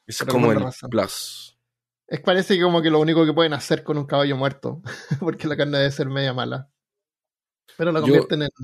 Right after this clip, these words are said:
Speaker 2: en charqui.
Speaker 1: Hay, hay dos veces que yo comí cosas no raras, pero mu-, mucha cantidad, que fue, una vez yo comí pizza hasta vomitar.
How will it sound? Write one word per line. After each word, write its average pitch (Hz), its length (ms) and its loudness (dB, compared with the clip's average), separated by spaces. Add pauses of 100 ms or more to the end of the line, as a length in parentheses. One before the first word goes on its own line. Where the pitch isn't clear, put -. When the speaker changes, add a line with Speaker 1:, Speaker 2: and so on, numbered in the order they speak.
(280)
Speaker 2:
en 131 120 -6
charqui. 127 400 -10 (380)
Speaker 1:
Hay, 127 400 0
hay 135 140 2
dos 175 220 2
veces 196 200 0
que - 100 -10
yo 175 100 0
comí 165 320 -2
cosas 156 480 -6 (180)
no 120 220 0
raras, 156 320 2
pero 127 160 -2
mu-, 117 400 0
mucha 151 420 2
cantidad, 120 580 -4 (360)
que 110 100 -18
fue, - 460 -2 (920)
una 123 220 2
vez 139 140 2
yo 139 100 2
comí 131 240 2
pizza 139 400 0
hasta 139 220 -2
vomitar. 117 540 0